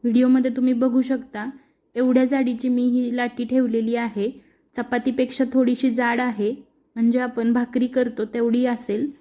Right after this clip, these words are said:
चला आता याच्या कापण्या कापून घेऊन. कापणी खरं तर कापणीच्याच आकाराची म्हणजेच डायमंड शेपमध्ये असते, फक्त त्याचा आकार लहान किंवा मोठा ठेवू शकता.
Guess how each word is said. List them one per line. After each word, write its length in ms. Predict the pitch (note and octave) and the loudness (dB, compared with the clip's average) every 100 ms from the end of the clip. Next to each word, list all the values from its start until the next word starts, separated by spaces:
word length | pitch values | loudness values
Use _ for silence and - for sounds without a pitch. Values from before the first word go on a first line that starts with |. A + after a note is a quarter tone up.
| _ _ _ _ _ _ _ | _ _ _ _ _ _ _
चला 200 | C4 C4 | 0 2
आता 240 | C4 A#3+ A3+ | 2 0 -2
याच्या 300 | A3+ A3 A#3+ | -2 -2 -2
कापण्या 400 | B3 C4 B3 B3+ | -2 0 0 0
कापून 440 | C4+ C4 B3 B3 | 0 -2 0 2
घेऊन. 320 | B3 A#3 A3 C4 - _ _ _ _ _ _ _ _ _ _ _ | 4 2 0 -4 -8 _ _ _ _ _ _ _ _ _ _ _
कापणी 400 | B3+ B3+ B3+ C4 B3+ | -6 -2 2 4 4
खरं 180 | C4 B3 | 2 2
तर 100 | A3+ | -2
कापणीच्याच 600 | A3+ B3+ B3 B3 B3 C4 B3+ | -4 -6 -2 0 0 -2 -4
आकाराची 480 | B3+ A#3+ A#3 A3+ | -6 -4 -4 -2
म्हणजेच 380 | A#3 A#3+ A#3 A3 | 2 4 4 0
डायमंड 380 | A#3+ A#3 A3+ B3 | -2 0 2 0
शेपमध्ये 460 | B3 B3 B3 A#3 A#3+ | 0 -2 -2 -2 -2
असते, 520 | A#3+ - G3+ A#3 - _ _ _ _ _ - | -2 -6 -8 -8 -8 _ _ _ _ _ -8
फक्त 200 | A#3 - | -6 -2
त्याचा 300 | B3+ C4 B3+ | -2 0 -2
आकार 420 | - A#3+ - A#3 | -4 -6 -2 -2
लहान 360 | A#3 A#3+ A#3+ A#3+ | 0 2 4 2
किंवा 240 | B3 B3+ | 2 2
मोठा 320 | B3+ B3+ A3+ A3+ | 4 2 0 -6
ठेवू 300 | A#3+ A#3 A#3 | -2 -2 -2
शकता. 440 | B3 B3+ - | -6 -8 -14